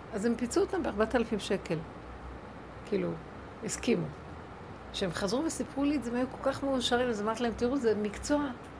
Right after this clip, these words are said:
אתם יכולים לעשות מזה הרבה כסף. תלמדו איך... אה,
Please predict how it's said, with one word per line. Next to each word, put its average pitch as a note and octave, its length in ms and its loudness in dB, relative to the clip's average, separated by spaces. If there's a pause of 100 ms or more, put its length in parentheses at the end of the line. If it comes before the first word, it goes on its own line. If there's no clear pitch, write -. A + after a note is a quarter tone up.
(680)
אתם G#3 120 -2
יכולים A3+ 160 2
לעשות D4 300 2
מזה C4+ 180 6
הרבה C4 160 6
כסף. B3 320 0
תלמדו A#3 500 6
איך... B3 340 4
אה, A#3 40 4